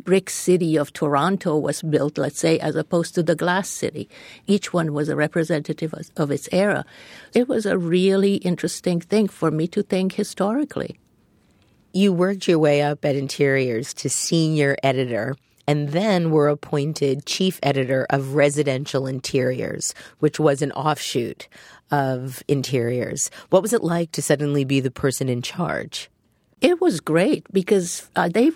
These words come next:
Speaker 1: did not want to give me the job.
Speaker 2: Why not?
Speaker 1: Because I was too junior and I was female at the time. You don't, didn't have a lot of female editors.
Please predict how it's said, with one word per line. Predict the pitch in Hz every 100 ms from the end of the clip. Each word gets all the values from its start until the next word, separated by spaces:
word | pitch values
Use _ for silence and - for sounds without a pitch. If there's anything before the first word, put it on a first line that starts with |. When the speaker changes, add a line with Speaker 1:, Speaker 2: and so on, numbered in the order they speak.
| 202
Speaker 1:
did | 180 185
not | 196 202
want | 175 160
to |
give | 165 165
me | 156
the | 151
job. | 131 151 143 139 - _ -
Speaker 2:
Why | 160
not? | 165 202 143 _
Speaker 1:
Because | 262 262 262 247 214
I | 208 214
was | 196 185 -
too | 214
junior | 180 196 214 220 233 233 -
and | 196 185
I | 180 165
was | 165 -
female | - 175 180 175 190
at | 156
the | 165
time. | - 151 143 165
You | 151
don't, | 151 151 151
didn't | - 160 160 -
have | 170 151 147
a |
lot | 147 143
of | 143
female | - 165 147 139 -
editors. | 156 156 - 214 277 - -